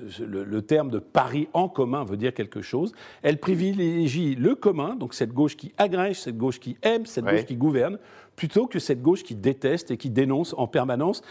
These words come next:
Speaker 1: et qui est une impasse pour la gauche et la France.
Speaker 2: Est-ce qu'il faut une primaire pour désigner votre candidat ?
Speaker 1: Je suis pas sûr que la formule soit la primaire. Je pense que,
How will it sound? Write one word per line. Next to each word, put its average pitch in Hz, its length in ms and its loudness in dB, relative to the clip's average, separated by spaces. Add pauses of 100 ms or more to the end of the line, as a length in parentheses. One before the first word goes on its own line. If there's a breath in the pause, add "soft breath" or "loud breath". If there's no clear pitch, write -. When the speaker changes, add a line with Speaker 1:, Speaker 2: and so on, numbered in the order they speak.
(140 loud breath)
Speaker 1:
et 175 80 0
qui - 100 -2
est 214 120 -2
une 233 100 4
impasse 226 460 0
pour 185 160 2
la 147 100 2
gauche 139 240 -2
et 143 40 0
la 113 100 0
France. 110 320 -6
Speaker 2:
Est-ce 113 100 -6
qu'il 143 120 -10
faut 165 100 -2
une 139 60 -4
primaire 110 360 -4
pour 90 160 -12
désigner 87 360 -6
votre 82 180 -10
candidat ? 80 380 -12 (720 loud breath)
Speaker 1:
Je - 160 -4
suis - 160 -6
pas 262 160 2
sûr 302 220 -2
que - 80 4
la 156 340 2
formule 160 380 0
soit 160 180 2
la 139 80 4
primaire. 165 480 2
Je - 80 -16
pense 156 240 -2
que, 127 420 2